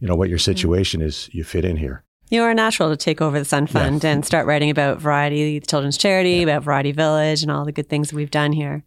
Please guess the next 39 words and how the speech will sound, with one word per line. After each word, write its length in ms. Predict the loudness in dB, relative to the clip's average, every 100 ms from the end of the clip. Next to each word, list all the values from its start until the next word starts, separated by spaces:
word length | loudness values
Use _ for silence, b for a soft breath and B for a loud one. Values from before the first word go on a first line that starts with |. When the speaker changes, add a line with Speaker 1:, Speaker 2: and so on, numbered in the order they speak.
| B
Speaker 1:
Yeah, 160 | 0 2
it 80 | 2
fit. 220 | 0 -2 -4
Speaker 2:
Yeah. 200 | -2 -2 0
Speaker 1:
I 40 |
wasn't 180 | 0 2
a 40 | 2
natural 280 | 2 0 -2
swimmer, 360 | 0 0 0
but 160 | -2 -2
that, 160 | -2
there 120 | -2 -4
you 80 |
go. 100 | -4 -4
And 200 | -4 -2
that, 120 | -4
Speaker 2:
Right. 100 | -4 0
Speaker 1:
yeah. 1040 | 2 2 0 2 2 2 0 0 -2 0
Speaker 2:
<laughs> 0 |
So 140 | 0
tell 200 | 2 2
me, 120 | 2 2
what 160 | 2
was, 240 | 2 0 -2 B B B -16 -2
uh, 120 | -2 0
kinda 400 | 2 2 2 -2
the 320 | -2 0 0 2
inspiration 880 | 0 2 2 2 2 0 -2 -4 -6 B B B
for 280 | -2 0
you 400 | 2 2 2 2
in 200 | 0 -2
terms 260 | 0 0 0
of 80 | -4
telling 320 | -4 -4 -4
the 80 | -4
stories 420 | -6 -6 -4 -6
about 200 | -6 -8
these 180 | -8 -6
kids? 420 | -6 -6 -8 -8